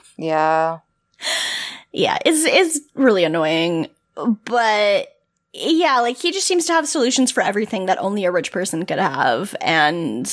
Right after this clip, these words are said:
Speaker 2: like, she also just has questions he can't answer. Like, what, like, what if it,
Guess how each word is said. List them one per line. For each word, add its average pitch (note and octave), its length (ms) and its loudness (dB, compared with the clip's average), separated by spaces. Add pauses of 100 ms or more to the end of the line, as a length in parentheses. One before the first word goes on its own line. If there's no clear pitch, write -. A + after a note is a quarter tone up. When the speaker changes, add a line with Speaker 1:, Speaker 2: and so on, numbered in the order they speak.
(120)
Speaker 2:
like, E3 360 0
she E4 360 2
also F#4+ 360 0
just D4+ 160 -2
has A3+ 180 0
questions G#3 360 -2
he G#3 60 -4
can't F#3 240 -2
answer. E3+ 380 -2
Like, E3 180 -4
what, F#3 560 0
like, G3 220 -4
what E3+ 180 0
if G3 140 -4
it, - 180 -4